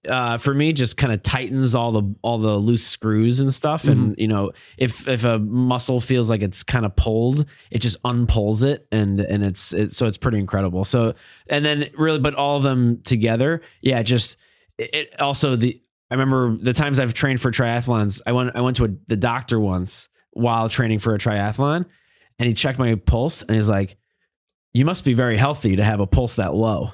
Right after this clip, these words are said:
Speaker 1: Like,
Speaker 2: Ooh.
Speaker 1: so it, like, it low-, it lowers your pulse. So that, it just makes everything just run more efficiently, uh, in, in, in one's body.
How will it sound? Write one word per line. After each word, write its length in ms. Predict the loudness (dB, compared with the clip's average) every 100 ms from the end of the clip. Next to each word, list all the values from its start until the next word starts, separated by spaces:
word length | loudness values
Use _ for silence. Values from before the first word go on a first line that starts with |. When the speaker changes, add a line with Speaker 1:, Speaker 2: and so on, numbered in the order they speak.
| -2
Speaker 1:
Like, 220 | 2 2
Speaker 2:
Ooh. 80 | 2
Speaker 1:
so 160 | 0 0
it, 60 | 0
like, 160 | 0
it 100 | 0
low-, 260 | 0 0 0
it 140 | 0
lowers 360 | 2 2 2 0
your 80 | 0
pulse. 360 | 0 0 0
So 80 | 0
that, 140 | 0 0
it 40 |
just 160 | 0 0
makes 240 | 0 0
everything 340 | 0 0 0 0
just 160 | 0
run 220 | -2 0
more 160 | 0 0
efficiently, 560 | 0 -2 -2 -4 -6 -8 -6
uh, 200 | -6 -6 -6
in, 200 | -6 -6
in, 400 | -6 -4 -4 -6 -12 -20 -20 -4
in 180 | 2 2
one's 260 | 2 0
body. 440 | -2 -2 0 -2